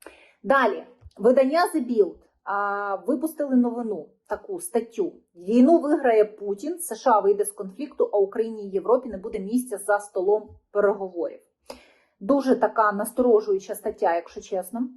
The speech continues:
Видання стверджує, що Європі доведеться просто прийняти результат.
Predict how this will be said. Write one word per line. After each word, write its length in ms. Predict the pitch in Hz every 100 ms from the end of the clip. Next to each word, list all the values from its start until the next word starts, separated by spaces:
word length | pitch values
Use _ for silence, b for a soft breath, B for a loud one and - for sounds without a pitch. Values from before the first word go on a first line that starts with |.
| B B B _
Видання 340 | 220 247 302
стверджує, 460 | 254 262 269 277 240
що 160 | -
Європі 400 | 220 208 240 240
доведеться 440 | 226 202 214 233 -
просто 500 | - 285 330 - 262
прийняти 640 | - 262 262 247 196 208
результат. 580 | 202 190 202 - 165 233